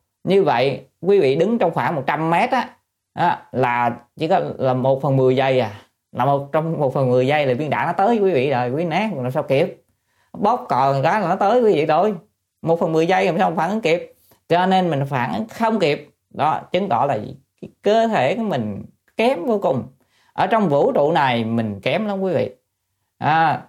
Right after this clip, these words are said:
kém lắm. Mình thấy những cái mắt mình kém, không thấy viên đạn bay luôn. Tại vì viên đạn nó bay nhanh quá mà. Viên đạn bay tốc độ gấp, gần gấp ba lần âm thanh. Cho nên cái tai mình chưa kịp nghe tiếng nổ à, mình đã, đã, đã bị trúng đạn rồi.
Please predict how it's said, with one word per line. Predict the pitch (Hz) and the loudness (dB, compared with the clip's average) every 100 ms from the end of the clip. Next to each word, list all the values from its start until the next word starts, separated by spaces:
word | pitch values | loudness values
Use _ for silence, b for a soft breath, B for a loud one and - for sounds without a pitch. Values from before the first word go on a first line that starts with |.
| - | -2
kém | 160 214 | 0 0
lắm. | 208 202 180 117 | 0 -2 -2 -2
Mình | 123 117 113 | 0 0 -2
thấy | 175 | -2
những | 214 | -2
cái | 214 | -2
mắt | 214 247 247 | 0 -2 -2
mình | 139 117 156 | -4 -2 0
kém, | 185 233 214 | 0 0 -2
không | 185 | -2
thấy | 202 240 | 0 2
viên | 196 | 2
đạn | 143 110 165 | 0 -2 -2
bay | 143 151 | 0 0
luôn. | 147 143 120 - _ _ _ - | 2 0 -2 -10 _ _ _ -4
Tại | 139 | -2
vì | 165 | 0
viên | 185 | 0
đạn | 147 | 0
nó | 202 | 0
bay | 196 | 0
nhanh | 180 180 | 0 0
quá | 185 233 | 0 0
mà. | 156 147 165 _ _ _ - | 0 -2 -10 _ _ _ -4
Viên | 202 | 0
đạn | 151 120 165 | 0 -2 -2
bay | 170 160 170 | 0 2 0
tốc | 170 214 - 156 | 0 -4 -4 0
độ | 123 123 | 2 2
gấp, | 151 196 - - | 2 -2 -6 -8
gần | 139 135 131 123 | 0 0 0 -2
gấp | - 202 | -4 0
ba | 185 185 190 185 | 0 0 2 2
lần | 160 127 | 2 0
âm | 147 | -2
thanh. | 170 160 160 165 - | 0 -2 -4 -10 -4
Cho | 185 | 0
nên | 190 | 0
cái | 190 | 0
tai | 190 175 190 | -2 -2 0
mình | 156 143 | -2 0
chưa | 180 | 0
kịp | 160 | 0
nghe | 139 165 180 | 0 2 2
tiếng | 175 208 | 2 0
nổ | 190 127 190 | 2 2 2
à, | 185 | 2
mình | 143 139 | 0 -2
đã, | 147 170 | 0 0
đã, | 165 | -2
đã | 160 147 | -4 -4
bị | 156 131 | -2 0
trúng | 220 240 | 0 0
đạn | - - | -2 -4
rồi. | 156 117 | -4 -4